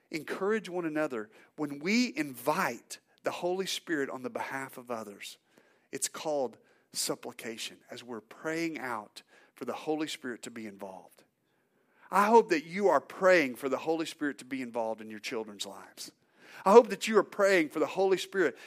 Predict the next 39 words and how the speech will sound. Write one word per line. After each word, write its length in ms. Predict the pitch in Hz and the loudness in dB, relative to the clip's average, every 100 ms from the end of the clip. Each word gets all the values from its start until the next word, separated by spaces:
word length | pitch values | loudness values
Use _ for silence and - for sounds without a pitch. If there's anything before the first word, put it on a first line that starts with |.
| - | -10
to 100 | - | -4
be 160 | 170 170 | 6 8
all 280 | 165 214 214 | 10 10 10
over 340 | 196 151 131 - - | 10 6 0 -4 6
whatever 400 | 175 175 196 208 | 12 12 12 10
happens 580 | 190 180 170 135 120 - - | 10 8 6 0 -4 -10 -12
here 200 | - 196 | 0 4
at 60 | 175 | 6
E 100 | 170 | 4
V 120 | 156 | 0
C. 380 | 143 160 139 113 - - | 0 2 0 -2 -12 2
I 80 | 196 | 10
hope 220 | 226 226 | 12 12
that 120 | 226 | 8
when 160 | 214 262 | 6 6
these 220 | 254 233 | 8 8
events, 420 | 196 170 220 185 | 6 8 8 8
like 180 | - 185 | 8 10
our 160 | 185 165 - - | 12 10 6 2
women's 400 | 226 240 226 180 | 6 6 4 4
ministry 380 | 202 190 190 | 4 4 4
event 280 | 180 160 170 | 6 8 8
that's 140 | 170 - | 6 10
happened 300 | 190 185 185 | 10 10 6
on 120 | 180 | 8
October 420 | 175 - 202 196 | 6 8 6 8
the 140 | 190 185 | 10 12
eighth, 260 | 180 147 - - | 12 8 4 12
I 120 | 220 | 12
hope 260 | 247 285 | 12 12
you're 140 | 254 269 | 10 2
praying 440 | - 247 254 220 | 8 12 12 12
that 160 | 208 185 | 8 12
God's 340 | 220 262 240 | 12 12 12
Spirit 500 | - - 285 294 254 | 6 6 12 12 12
would 160 | 220 202 | 8 4
be 120 | 220 | 2
poured 460 | - - 254 302 294 | 2 2 8 12 12
out 300 | 220 190 | 12 12